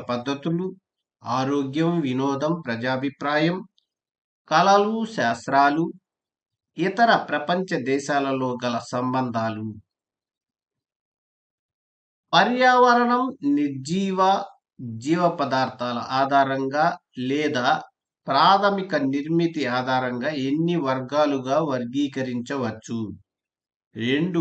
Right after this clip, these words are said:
వర్గాలుగా. అవి భౌతిక లేక నిర్జీవ పర్యావరణం, జీవ పర్యావరణం. భౌతిక లక్షణాలు, స్థితి ఆధారంగా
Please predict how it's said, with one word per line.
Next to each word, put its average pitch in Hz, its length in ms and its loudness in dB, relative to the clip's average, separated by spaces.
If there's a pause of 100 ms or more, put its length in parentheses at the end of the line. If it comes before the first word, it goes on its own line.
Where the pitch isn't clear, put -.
వర్గాలుగా. 110 760 -2 (320)
అవి 127 300 -2 (1700)
భౌతిక 185 720 -8 (300)
లేక 123 240 -4 (220)
నిర్జీవ 131 560 -2 (560)
పర్యావరణం, 127 840 -2 (920)
జీవ 196 260 0 (380)
పర్యావరణం. 117 720 -4 (540)
భౌతిక 233 640 4 (140)
లక్షణాలు, 165 720 2 (160)
స్థితి 151 380 0 (220)
ఆధారంగా 139 600 4